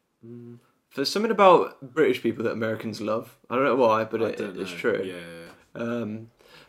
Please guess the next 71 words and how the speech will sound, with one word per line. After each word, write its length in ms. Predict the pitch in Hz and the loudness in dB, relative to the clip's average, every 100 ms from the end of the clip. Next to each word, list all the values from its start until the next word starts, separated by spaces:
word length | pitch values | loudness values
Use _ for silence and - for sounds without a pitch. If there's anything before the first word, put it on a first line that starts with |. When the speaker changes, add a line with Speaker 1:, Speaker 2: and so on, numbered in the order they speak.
| _ | _
Speaker 2:
but 80 | 143 135 | 2 6
yeah, 320 | 147 143 - | 8 6 4
I 80 | 143 | 2
think 580 | - 160 147 - - _ _ | 2 0 0 -8 -18 _ _
I, 480 | 107 143 147 143 135 - | 2 4 4 2 0 -4
as 120 | 131 | -4
a 60 | |
kid, 360 | 131 156 156 165 - | -2 6 6 6 4
Harry 160 | 143 135 | 4 6
Potter 220 | 139 123 | 6 4
was 160 | 123 | 2
cool. 440 | - - 123 120 120 - | -4 -2 0 -2 -6 -10
It 80 | 120 | -6
was 100 | 113 | -4
interesting. 760 | 120 117 120 - 117 117 113 113 _ _ _ _ _ - - _ - | -4 -4 -6 -6 -6 -6 -8 -14 _ _ _ _ _ -20 -20 _ -8
Guy 120 | 113 113 | -2 -2
with 120 | 110 | -2
a 40 | |
scar 360 | 113 120 117 113 | -2 2 4 2
on 60 | |
his 100 | 110 | 0
head. 360 | 123 117 113 110 - - | 0 2 0 -2 -18 -12
He 240 | 104 107 | -8 -4
almost 260 | 117 113 110 | -2 -4 -2
died 360 | 120 117 113 107 | 2 4 2 0
by 100 | 107 | -4
Voldemort, 760 | 107 110 110 113 113 117 - - _ _ 110 | -2 -4 -4 -4 -2 -2 -4 -12 _ _ -10
who 160 | 110 | -8
was 140 | 104 107 | -8 -8
on 100 | 104 | -10
the 60 | |
back 260 | 98 107 - | -8 -10 -8
of 80 | 104 | -8
the 80 | |
head 180 | 101 107 | -6 -6
of 100 | 107 | -6
a 80 | 104 | -8
teacher. 600 | - 113 - 113 113 113 _ - | -6 -6 -4 -6 -6 -10 _ -10
Speaker 1:
Have 100 | 127 | -4
you, 220 | 170 190 | -2 0
you, 260 | 156 156 156 117 117 | -2 -6 -10 -16 -12
you've 220 | 147 147 | -10 -6
watched 260 | 147 120 147 | -6 -4 -2
all 140 | 120 | -2
of 60 | 87 | -4
them? 140 | 80 | -6
I 40 | |
Speaker 2:
I've 60 | 175 | 2
watched 160 | 214 - | 2 4
Speaker 1:
assume? 140 | 131 | 4
Speaker 2:
all 80 | 120 | 4
of 40 | 110 | 4
them. 160 | 107 | 2
I 60 | 131 | 2
haven't 200 | 139 131 | 2 2
watched 220 | 127 - | 0 0
all 100 | 117 | -4
the 60 | 101 | -4
Fantastic, 420 | 104 101 98 - | -8 -10 -8 -6
I've 100 | 117 | -2
watched 160 | 123 110 | -2 -4
the 60 | |
first 240 | 120 117 - | -2 -2 -2
Fantastic 460 | 104 104 95 98 | -8 -8 -8 -8
Beasts. 240 | 92 98 - | -8 -8 -10
I 40 | |
was 60 | 107 | -10
like, 200 | 101 85 | -8 -8
"I've 60 | 95 | -8
had 180 | 69 | -10
enough." 180 | - 104 | -14 -16